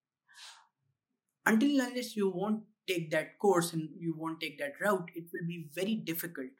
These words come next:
for you to assert yourself.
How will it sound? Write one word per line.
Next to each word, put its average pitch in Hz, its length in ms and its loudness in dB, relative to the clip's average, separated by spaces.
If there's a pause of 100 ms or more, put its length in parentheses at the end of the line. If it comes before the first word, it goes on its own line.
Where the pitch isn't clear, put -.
(140)
for 156 100 -4
you 156 300 2
to 165 240 -2 (1200)
assert 175 420 4
yourself. - 220 -8